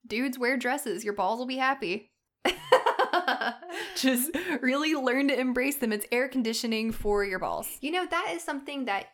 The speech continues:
Speaker 2: I think men should suffer. We suffer this, and men don't even really know. But, like, this happened to me in Hawaii. I was walking down the street in a skater skirt, minding my own business, crossing the road, in fact, in front of two lanes of traffic, when a gust of wind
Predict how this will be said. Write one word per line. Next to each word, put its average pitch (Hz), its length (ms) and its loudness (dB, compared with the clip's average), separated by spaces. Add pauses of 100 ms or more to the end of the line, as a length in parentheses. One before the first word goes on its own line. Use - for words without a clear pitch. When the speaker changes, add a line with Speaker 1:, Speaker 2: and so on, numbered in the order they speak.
(120)
Speaker 2:
I 214 140 0
think 240 220 -6
men 202 500 -6 (260)
should 202 460 -2
suffer. 262 640 0 (120)
We 294 140 2
suffer 320 340 0
this, 185 360 -2 (100)
and 220 140 2
men 330 140 0
don't 302 160 -2
even 277 180 -4
really 247 220 -4
know. 185 380 -2 (480)
But, 254 220 0
like, 269 200 0
this 339 140 -4
happened 285 260 0
to 269 60 -4
me 262 100 -2
in 269 80 -2
Hawaii. 247 540 -2 (260)
I 214 80 2
was 214 120 -2
walking 240 240 -2
down 269 140 -2
the 262 60 -4
street 269 300 -8
in 220 80 -2
a 196 60 -6
skater 214 440 -4
skirt, 311 500 -8 (260)
minding 208 360 -4
my 254 140 -2
own 262 160 -2
business, 254 400 -4 (240)
crossing 349 420 0
the 302 80 -2
road, 302 240 0
in 226 140 0
fact, 180 360 0
in 220 60 -4
front 220 140 0
of 220 80 -2
two 262 140 -6
lanes 233 200 -4
of 214 60 -6
traffic, 226 480 -2
when 220 140 -2
a 220 80 -2
gust 220 320 -4
of 233 120 -8
wind 226 320 -2